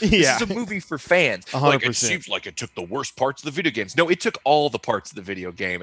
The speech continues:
Speaker 1: and put it up on screen and just, just went, just went for it.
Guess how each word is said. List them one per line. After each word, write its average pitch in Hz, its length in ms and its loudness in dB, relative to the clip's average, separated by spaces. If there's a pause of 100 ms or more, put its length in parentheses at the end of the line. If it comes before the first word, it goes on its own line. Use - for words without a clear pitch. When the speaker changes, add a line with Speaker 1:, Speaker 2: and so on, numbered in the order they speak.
Speaker 1:
and 107 180 -2
put 123 180 -4
it 110 60 -6
up 101 180 -2
on 92 160 -4
screen 98 420 -10
and 98 260 -4
just, 98 300 -4 (720)
just 147 300 -2
went, 117 260 -4 (160)
just 117 260 -6
went 135 180 2
for 90 280 -10
it. - 60 -14